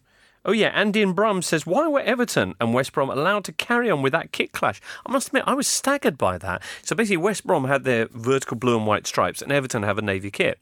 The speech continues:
yes? But the back of West Brom's jersey was completely navy. So that if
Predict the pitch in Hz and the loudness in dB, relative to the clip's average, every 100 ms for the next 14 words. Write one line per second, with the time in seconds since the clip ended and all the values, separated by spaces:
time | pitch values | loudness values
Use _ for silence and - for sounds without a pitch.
0 | _ - 90 123 185 - - - - _ | _ -2 2 0 -2 -12 -14 -14 -16 _
1 | 160 - 135 - 127 135 240 - 165 165 | -2 -2 -10 -10 -8 0 0 0 0 2
2 | - 151 135 - 180 196 107 82 - - | 2 2 2 2 2 2 0 -6 -8 -4
3 | 120 - _ 131 151 156 120 135 202 120 | -2 -2 _ -4 0 2 2 4 2 0
4 | 80 - - - - 180 170 - 254 247 | -4 -8 -16 -2 2 2 0 0 0 0
5 | - | -4